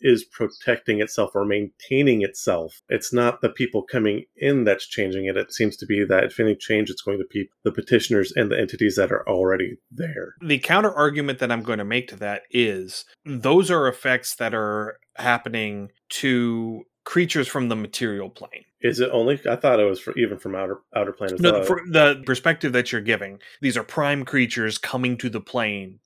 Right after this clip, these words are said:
Speaker 2: and having the plane act on them.
Speaker 1: Okay, I figured that was for any outside creature.
Speaker 2: Whereas these planar entities are from another one of the outer planes. So they are going to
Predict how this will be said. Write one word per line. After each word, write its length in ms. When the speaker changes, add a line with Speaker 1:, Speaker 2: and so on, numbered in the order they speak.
Speaker 2:
and 160
having 680
the 180
plane 400
act 300
on 280
them. 240
Speaker 1:
Okay, 240
I 100
figured 300
that 120
was 140
for 240
any 180
outside 380
creature. 400
Speaker 2:
Whereas 320
these 200
planar 400
entities 640
are 120
from 460
another 460
one 280
of 140
the 240
outer 260
planes. 800
So 360
they 260
are 120
going 440
to 260